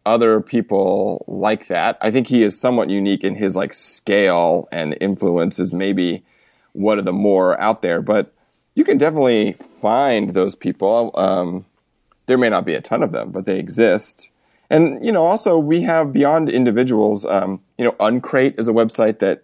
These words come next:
is usually really good for us in terms of revenue and, and linking from. Um, and I think that works,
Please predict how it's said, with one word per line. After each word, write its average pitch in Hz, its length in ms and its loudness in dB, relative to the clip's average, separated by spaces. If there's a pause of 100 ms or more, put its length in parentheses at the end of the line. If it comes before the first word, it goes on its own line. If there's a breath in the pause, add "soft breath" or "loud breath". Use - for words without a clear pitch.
is 101 140 -2
usually 104 240 4
really 95 320 2
good 98 240 -2
for 117 120 0
us 123 200 -2
in 110 80 -6
terms 98 280 -2
of 92 300 -4 (340)
revenue 98 520 2
and, 90 180 0
and 90 160 -2
linking 110 720 -2
from. 127 580 0
Um, 104 500 2 (300 loud breath)
and 127 100 2
I 127 100 4
think 135 440 0 (460)
that 110 400 0
works, - 840 -2